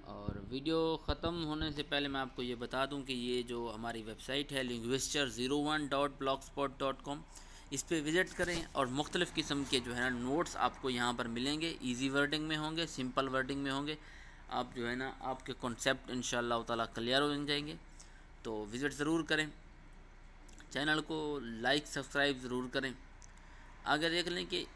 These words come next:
और भी बहुत सारी चीज़ें हैं, बहुत सारे notes, ये तो just example हैं जो extra show हो रहे हैं। अगर आप video में या, अ, वेबसाइट पे कमेंट करेंगे कि हमें किसी और किस्म के भी नोट्स चाहिए किसी और topic के, तो वो भी provide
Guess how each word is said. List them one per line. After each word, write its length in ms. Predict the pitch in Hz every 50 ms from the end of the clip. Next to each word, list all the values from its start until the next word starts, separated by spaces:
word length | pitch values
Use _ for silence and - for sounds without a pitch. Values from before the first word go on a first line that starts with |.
| -
और 220 | - 165 175 190 170
भी 140 | 175 196
बहुत 300 | 175 156 156 151 165 170
सारी 180 | 160 - 175 156
चीज़ें 300 | 156 - 156 151 143 147
हैं, 300 | 143 139 135 101 127 120
बहुत 200 | 131 135 147 147
सारे 200 | - 151 143 139
notes, 440 | 139 131 131 131 135 131 - - - -
ये 140 | 139 143
तो 120 | 143 147 139
just 220 | 135 131 - -
example 540 | 127 123 123 135 135 135 139 - 160 151 131
हैं 200 | 127 139 156 147
जो 320 | 135 139 131 135 135 - - - - - - - - - - - - -
extra 320 | 120 127 - - - - 127
show 220 | 123 - 135 131
हो 180 | 127 123 123 123
रहे 140 | 117 120 123
हैं। 140 | 135 156 - - - - - - -
अगर 220 | - 123 135 127
आप 240 | 131 139 143 139 - - 151 147 143 143 143 143 143 143 127
video 320 | 120 131 135 143 156 156
में 220 | 147 151 151 147 147
या, 420 | 139 143 143 143 143 143 139 139
अ, 80 | - - - - - - - - 95 98 101 104 107 110 107 107 110 - -
वेबसाइट 560 | - 110 113 120 123 120 - 143 143 143 -
पे 80 | - 139
कमेंट 360 | - - 139 143 156 160 160
करेंगे 360 | 156 147 139 139 139 139 143
कि 100 | 139 143
हमें 440 | 143 139 131 135 139 139 139 139 131
किसी 260 | 123 - 131 - 131
और 180 | 127 139 143 139
किस्म 280 | 139 - - 135 135
के 120 | 123 135 131
भी 120 | 127 139
नोट्स 380 | 135 131 131 135 139 135 - -
चाहिए 360 | - 139 147 147 131 127 131
किसी 240 | 127 - 131 - 127
और 200 | 127 127 127 -
topic 340 | - 127 117 - 131 120 -
के, 160 | - 143 156 - - - - - - - - - - -
तो 100 | - 175
वो 100 | 185 185
भी 100 | 170 165
provide 400 | 147 143 139 127 123 120 120 120